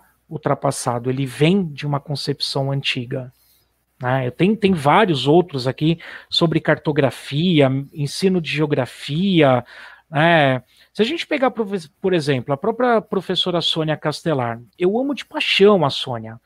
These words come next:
Tenho um profundo respeito, uma profunda admiração pela Sônia. Eu acho que ela tem trabalhos, assim,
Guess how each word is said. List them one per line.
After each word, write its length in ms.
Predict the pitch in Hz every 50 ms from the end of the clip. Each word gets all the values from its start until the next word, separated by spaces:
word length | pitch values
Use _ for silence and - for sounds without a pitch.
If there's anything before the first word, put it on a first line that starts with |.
| _ _ _ _ _ _ _
Tenho 160 | - 220 254 294
um 40 |
profundo 520 | 277 - 254 208 - - - 254 294 320 285
respeito, 580 | 226 226 233 - - - - 185 220 220 -
uma 120 | 185 185 175
profunda 420 | 175 180 170 - - 220 254 277
admiração 600 | 233 208 220 226 226 214 196 - - - 180 190
pela 220 | 180 - 180 175 160
Sônia. 320 | - - - 180 185 185
Eu 60 | 170
acho 140 | 175 170 -
que 60 | -
ela 120 | 202 202 196
tem 160 | - 202 196
trabalhos, 480 | - 185 175 160 170 185 190 185 175
assim, 300 | 180 165 - - 196 196